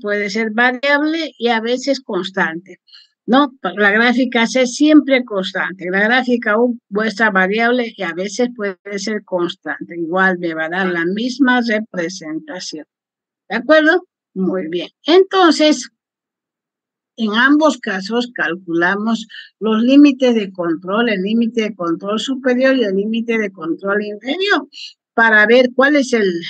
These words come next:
el exceso, cuál es la fracción por exceso o por defecto. Cuando normalmente la calidad, como estamos hablando de fracción defectuosa, me, me, para,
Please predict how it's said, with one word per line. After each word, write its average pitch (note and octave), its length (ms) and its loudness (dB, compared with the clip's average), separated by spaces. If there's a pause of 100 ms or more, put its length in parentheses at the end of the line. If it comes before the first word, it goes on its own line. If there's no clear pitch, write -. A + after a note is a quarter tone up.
(140)
el F#3 320 0
exceso, C#4+ 800 0 (200)
cuál F#3+ 320 -2
es F#3+ 280 0
la F3 160 0
fracción F#3+ 520 -6
por F3+ 220 -2
exceso D4+ 600 -2 (320)
o B3 180 2
por F#3+ 240 0
defecto. F3+ 560 -10 (160)
Cuando B3+ 400 2
normalmente D4 1160 4 (220)
la F3+ 160 0
calidad, F3+ 640 0 (880)
como E3+ 180 -4
estamos A3 400 0
hablando G3+ 460 4
de F#3+ 160 0
fracción F#3+ 560 -6
defectuosa, F#3 760 -4
me, G#3 320 -2
me, F#3+ 500 -2 (920)
para, G3+ 560 2